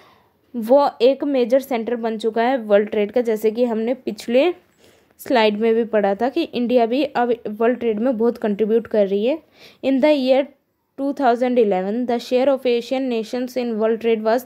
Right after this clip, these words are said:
thirty-six percent। So, in year two thousand eleven, जो एशियन नेशंस का वर्ल्ड ट्रेड में कंट्रीब्यूशन था, वो था थर्टी सिक्स परसेंट। Among the top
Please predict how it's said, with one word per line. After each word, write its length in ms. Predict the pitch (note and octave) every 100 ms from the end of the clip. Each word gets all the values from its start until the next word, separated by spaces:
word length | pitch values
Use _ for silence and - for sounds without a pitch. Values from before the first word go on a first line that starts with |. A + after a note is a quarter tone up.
| -
thirty-six 540 | A3 G#3+ B3 - A#3 - G#3
percent। 320 | F#3+ F3+ F3 - _ - - - - - -
So, 320 | C4 D#4 D#4+ - - -
in 460 | B3 C4 C#4+ D4+ - _ -
year 240 | A#3+ B3+ B3+ B3+ -
two 120 | C4+
thousand 380 | C4+ A#3 A3+ A3
eleven, 480 | G3 G3+ G3 A3 C4+
जो 200 | B3 B3 -
एशियन 380 | A#3 A#3 C#4+ C#4+
नेशंस 560 | A#3 A3+ A#3+ A#3 A#3+
का 160 | - B3+
वर्ल्ड 340 | A3 A#3 C4
ट्रेड 260 | C4 C4 A#3
में 120 | B3
कंट्रीब्यूशन 720 | A#3+ A3+ A#3 A3 G#3+ G#3 A3 A3
था, 60 |
वो 220 | A3+ G#3+ G#3
था 180 | A#3+
थर्टी 320 | C4 A#3 G#3 A#3+
सिक्स 380 | - C4+ C4
परसेंट। 480 | - G3+ F#3+ F3+ F#3 - - - - - -
Among 300 | A#3 B3 B3+
the 120 | D4 D4 C4
top 160 | C4